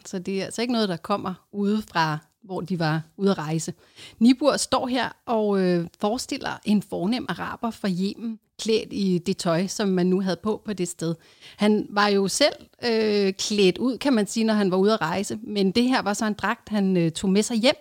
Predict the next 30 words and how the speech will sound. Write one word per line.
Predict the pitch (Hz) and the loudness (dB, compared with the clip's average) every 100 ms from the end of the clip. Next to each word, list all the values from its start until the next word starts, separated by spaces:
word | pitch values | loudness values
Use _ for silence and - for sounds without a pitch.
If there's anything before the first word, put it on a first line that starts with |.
| _ _ _ _ _ _ _ - - | _ _ _ _ _ _ _ -20 -2
og | 208 202 190 | 2 2 2
beholdt | 202 185 240 240 | 0 2 2 0
i | |
sit | 220 190 | -6 0
hus. | 226 294 240 - - _ - - | 2 2 0 -10 -12 _ -20 -8
Og | 208 202 | -2 0
familiemedlemmer | 208 220 - 233 202 190 170 | 4 4 4 2 2 0 0
har | 190 | -2
fortalt, | 170 170 220 202 - | -4 -4 -2 -2 -2
at | 190 196 | -2 2
man | 185 | 2
lavede | 175 180 | 0 -2
sådan | 202 | -2
en | 196 | -6
slags | 180 180 - | -6 -8 -8
rollespil, | 180 175 214 - 190 175 | -4 -2 -2 -2 -4 -2
hvor | 180 180 | -4 -6
man | 185 170 | -4 -4
kunne | - | -6
få | 185 | -6
lov | 165 170 - | -4 -2 -4
at | 180 | -6
tage | - 170 165 | -4 -4 -2
det | 180 | -2
her | 185 165 | -2 -4
tøj | - 180 | -6 -4
på | 175 180 156 _ - _ - - | -4 -4 -8 _ -20 _ -20 -14
og, | - 175 165 175 | -6 -4 -2 0
øh, | 165 156 156 | 0 2 0
så | - | -2